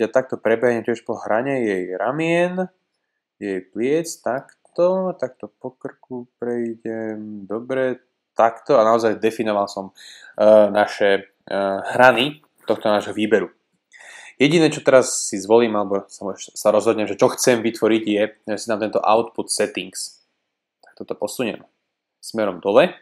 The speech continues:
A ja si tu už môžem vybrať, že kde to chcem posunúť. Dám si output tu a teraz mám na výber selection, layer mask, new layer,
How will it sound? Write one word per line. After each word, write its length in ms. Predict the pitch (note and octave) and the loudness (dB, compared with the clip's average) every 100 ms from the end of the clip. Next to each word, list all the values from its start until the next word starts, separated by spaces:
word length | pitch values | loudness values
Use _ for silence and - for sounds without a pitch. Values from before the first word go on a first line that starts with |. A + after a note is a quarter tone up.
| _ _ - - - | _ _ -20 -16 -4
A 80 | G#2+ | 4
ja 40 | D#3 | 4
si 80 | F#3+ | 4
tu 80 | F#3+ | 4
už 80 | |
môžem 240 | E3 E3+ C#3+ | 6 6 6
vybrať, 280 | C#3 D3 C3+ | 8 8 8
že 120 | A#2 A#2+ | 2 -2
kde 320 | - C3 C3 | -2 -2 2
to 80 | C#3 | 0
chcem 160 | - B2+ | 0 -4
posunúť. 560 | G#2+ A#2+ C#3 G#2 F#2 - | -2 -2 -2 -6 -8 -8
Dám 240 | G2+ G2+ | -6 -6
si 80 | - | -2
output 560 | G#2+ C3+ - - - | 2 0 -2 -16 -4
tu 240 | - A3+ A#3 | 2 4 2
a 300 | - - - | -8 -8 -2
teraz 240 | A2 D3+ | 4 4
mám 80 | C#3 | 6
na 80 | B2 | 4
výber 240 | B2 - | 4 0
selection, 560 | - - F3+ E3+ - C3+ | -2 2 4 4 -2 -4
layer 400 | B2 C#3 C#3 B2+ | 4 6 8 6
mask, 320 | A#2+ A2 G#2+ G#2+ | 4 0 -2 -4
new 240 | A#2 C3 | -4 0
layer, 400 | B2+ A#2 A2 G#2+ | 4 4 4 2